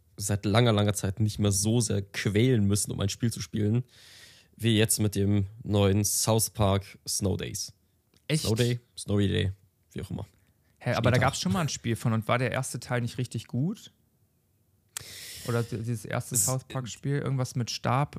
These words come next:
Speaker 2: war es nicht so ein Zaubererspiel? Also
Speaker 1: Richtig. Ähm, es gab zwei großartige Rollenspiele,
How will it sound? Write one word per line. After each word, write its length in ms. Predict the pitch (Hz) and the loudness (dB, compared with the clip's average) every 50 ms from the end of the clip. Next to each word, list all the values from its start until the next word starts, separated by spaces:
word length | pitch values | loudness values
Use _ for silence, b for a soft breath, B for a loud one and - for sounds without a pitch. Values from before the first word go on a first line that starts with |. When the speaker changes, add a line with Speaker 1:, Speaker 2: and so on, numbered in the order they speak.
| - - - | -12 -4 -2
Speaker 2:
war 80 | 123 131 | -2 0
es 100 | - - | 0 0
nicht 100 | 151 - | -2 -2
so 80 | - | -4
ein 60 | 120 - | -6 -6
Zaubererspiel? 1120 | - - 127 151 156 170 165 170 170 170 165 - - - - 175 175 180 180 185 180 185 | -4 -2 -2 0 0 0 0 0 -2 -2 -4 -6 -8 -8 -6 -4 -2 -2 -2 -4 -6 -6
Also 200 | - 139 135 143 | -6 -6 -2 0
Speaker 1:
Richtig. 800 | 139 123 120 147 165 156 - - - 120 101 90 - - - - - | 0 2 4 6 6 6 4 2 2 2 2 2 0 -2 -4 -4 -2
Ähm, 380 | - 117 123 123 120 120 120 117 | 0 2 4 4 4 2 2 2
es 160 | 92 120 - | 0 0 -2
gab 160 | 139 127 - - | -2 -2 -2 -2
zwei 200 | - 120 123 117 | 0 0 0 0
großartige 1120 | - - - 113 104 120 139 180 190 - - 104 117 - - 113 104 110 107 101 - - _ | -2 -4 -4 -2 0 2 4 4 4 2 0 -2 -2 -2 -2 -2 0 2 0 0 -2 -4 _
Rollenspiele, 880 | - 98 92 107 120 127 120 - - - 101 98 98 110 120 131 147 151 | -8 -4 0 0 0 0 -2 -4 -6 -6 -4 -2 0 2 2 2 0 -2